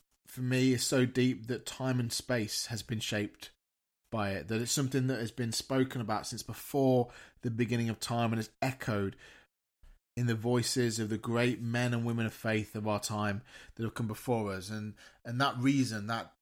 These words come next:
that kind of deeply spiritual reason, is that they're comfy and relaxing. Now, okay, I know, I know, I know. That, that, that's not necessarily a deep and spiritual reason for it, but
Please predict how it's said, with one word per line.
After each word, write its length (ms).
that 180
kind 160
of 160
deeply 580
spiritual 680
reason, 420
is 180
that 240
they're 180
comfy 380
and 80
relaxing. 400
Now, 160
okay, 180
I 140
know, 100
I 180
know, 100
I 160
know. 140
That, 300
that, 180
that's 220
not 160
necessarily 540
a 40
deep 380
and 160
spiritual 540
reason 400
for 160
it, 240
but 220